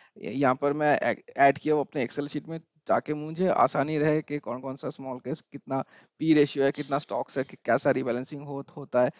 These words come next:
तो डायरेक्टली at, at a one screenshot मुझे मिल सके। तो इसीलिए मैं ये स्क्रीन, ये वाला, अ, Excel बनाया हूँ and आप लोगों के साथ शेयर कर रहा हूँ मैं। तो और फीस है इसका ये, for three thousand five ninety nine और four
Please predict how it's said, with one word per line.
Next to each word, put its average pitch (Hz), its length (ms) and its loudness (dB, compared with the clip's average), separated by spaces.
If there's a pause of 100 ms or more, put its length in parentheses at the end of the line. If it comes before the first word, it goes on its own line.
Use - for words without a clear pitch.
(240)
तो 165 120 0
डायरेक्टली 180 400 4
at, 165 260 4
at 160 240 2
a 180 60 6
one 156 400 2
screenshot 180 500 -2
मुझे 160 340 -2
मिल 135 220 -4
सके। - 240 -6
तो 120 100 -10
इसीलिए 143 300 -6
मैं 165 200 -4
ये 147 140 -2
स्क्रीन, 123 300 -12 (100)
ये 127 140 -6
वाला, 135 260 -2 (440)
अ, 131 160 6
Excel 143 360 2
बनाया 143 320 2
हूँ 190 140 2
and 127 260 2
आप 120 160 2
लोगों 120 160 -6
के - 40 -12
साथ 160 100 2
शेयर 127 300 -2
कर - 160 -6
रहा 95 120 -6
हूँ - 140 -14
मैं। - 100 -14 (640)
तो 117 440 -4
और 131 220 2
फीस 151 320 2
है 185 200 4
इसका - 240 0
ये, - 240 -2 (260)
for 127 240 -6
three - 320 -2
thousand 139 300 0
five 127 240 0
ninety 139 220 -6
nine 175 180 -4
और 165 120 -2
four 120 220 -18